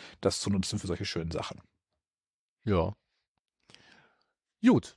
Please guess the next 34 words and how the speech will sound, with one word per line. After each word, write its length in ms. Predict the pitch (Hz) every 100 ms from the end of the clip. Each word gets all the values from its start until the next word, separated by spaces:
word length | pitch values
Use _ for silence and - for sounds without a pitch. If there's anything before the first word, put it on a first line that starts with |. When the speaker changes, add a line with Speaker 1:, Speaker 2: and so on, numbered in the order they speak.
| _
Speaker 2:
dann 160 | 143 170
hab 140 | 175
ich 240 | 196 214 165
im 160 | 165
Smalltalk 720 | - 143 175 180 147 139 180
im 120 | 147 156
Prinzip 560 | 160 143 - 165 160
ja 240 | 156 147 127
so 120 | 135
eine 120 | 139
Art 140 | 123
Aufruf. 640 | 123 151 175 - 131 190 - -
Ähm, 500 | 127 131 131 131 139 - _
ich 200 | 151 -
bin 320 | 180 208 214 - -
<laughs> 600 | 175 - - - - -
gefragt 440 | 160 - 165 196 175
worden, 260 | 160 160
ob 120 | 147
es 100 | 147
nicht 140 | 160 -
einen 160 | 139
guten 260 | 139 190 160
Ersatz 380 | 143 165 180 -
gibt 240 | 151 -
für 200 | - 147
den 200 | 139 131
Custom 380 | - 175 - 139
Task, 400 | - 117 113 -
mit 160 | 113 127
dem 100 | 120
man 160 | 117
Organic 400 | 107 104 135 120
Traffic 480 | - 117 - 101 -